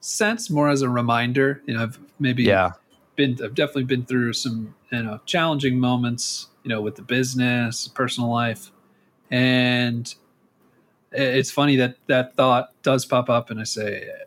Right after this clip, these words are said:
Speaker 1: "I am a champion." You know, if I am a champion, what, what does a champion do right now?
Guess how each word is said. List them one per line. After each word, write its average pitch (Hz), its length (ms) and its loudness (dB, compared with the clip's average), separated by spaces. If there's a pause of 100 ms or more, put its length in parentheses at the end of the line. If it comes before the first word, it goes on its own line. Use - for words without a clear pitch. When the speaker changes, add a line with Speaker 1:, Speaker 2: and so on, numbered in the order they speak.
(300)
Speaker 1:
"I 127 120 0
am 117 120 -4
a 113 40 -8
champion." 107 640 -6 (360)
You - 100 -14
know, - 100 -14 (120)
if 143 200 0
I 131 100 2
am 120 180 0
a 117 40 -8
champion, 110 500 -6
what, 117 220 -4
what 127 100 -4
does 120 120 -4
a 123 60 -10
champion 113 400 -6
do 107 140 -8
right 104 220 -4
now? 101 320 -12